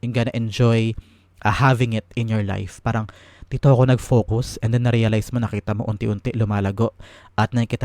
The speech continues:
mo na yung bunga ng pinaghirapan mo. So, congratulations. Your challenge this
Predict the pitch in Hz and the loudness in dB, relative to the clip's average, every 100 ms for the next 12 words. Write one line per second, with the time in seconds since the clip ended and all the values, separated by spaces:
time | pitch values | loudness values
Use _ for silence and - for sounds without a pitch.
0 | 113 113 113 110 117 107 107 - 104 - | -2 -2 -2 0 2 2 -2 -4 -6 -4
1 | 104 92 98 98 92 113 110 107 101 107 | -4 -4 -6 -10 -8 -8 -4 -2 -2 -4
2 | 95 101 - - - - - - - 131 | -6 -8 -12 -14 -20 -20 -20 -20 -6 -4
3 | 123 151 139 147 139 123 | 2 4 4 0 -2 -4